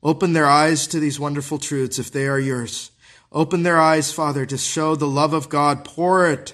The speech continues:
abroad in their heart by the Holy Ghost, that they would know just how much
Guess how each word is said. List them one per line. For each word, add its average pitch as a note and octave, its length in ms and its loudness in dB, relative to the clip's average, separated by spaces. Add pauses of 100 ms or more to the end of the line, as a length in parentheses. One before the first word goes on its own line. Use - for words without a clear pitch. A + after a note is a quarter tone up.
abroad C#3+ 600 0
in C#3 80 -2
their C#3+ 140 -2
heart C3+ 280 -2
by B2 120 -8
the A#2 100 -8
Holy C#3 260 -6
Ghost, A#2 540 -8 (380)
that B2+ 120 -4
they C#3+ 140 4
would D3 180 2
know C#3 240 0
just C#3+ 340 -6
how C#3+ 180 -2
much C3 480 -6